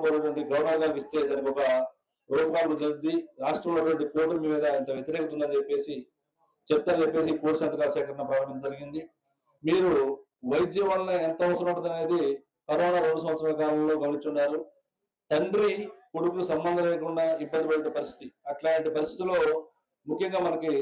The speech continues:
సేవలందించినంతా కూడా వైద్య సిబ్బంది. కాబట్టి వైద్య సిబ్బంది కూడా మీరు ఒకసారి వచ్చినట్లయితే, డాక్టర్ రాజశేఖర్ గారు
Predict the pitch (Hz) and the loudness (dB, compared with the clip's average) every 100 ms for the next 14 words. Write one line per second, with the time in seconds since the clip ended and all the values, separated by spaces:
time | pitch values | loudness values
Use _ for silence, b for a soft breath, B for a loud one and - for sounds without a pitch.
0 | 131 - 156 170 170 160 160 156 160 156 | -2 -2 0 2 0 -2 -2 2 4 4
1 | 151 - - - - _ _ _ 143 156 | 4 2 -2 -8 -20 _ _ _ -2 0
2 | 160 143 135 110 - _ _ _ _ _ | -2 -2 -2 -4 -10 _ _ _ _ _
3 | - - 165 202 208 202 160 160 185 190 | -14 0 2 4 2 2 2 2 0 0
4 | 180 180 185 185 180 175 175 160 160 - | 0 -2 -2 -2 0 2 0 0 -4 -2
5 | 170 175 175 - 480 466 466 - _ _ | -4 -4 -4 -2 0 0 0 -4 _ _
6 | - _ _ _ _ _ 554 571 _ _ | -20 _ _ _ _ _ _ _ _ _
7 | _ _ 370 339 - - - - _ _ | _ _ -20 -20 -20 -20 -20 -20 _ _
8 | - 151 165 170 180 196 196 196 196 196 | 2 2 2 0 0 2 0 0 2 2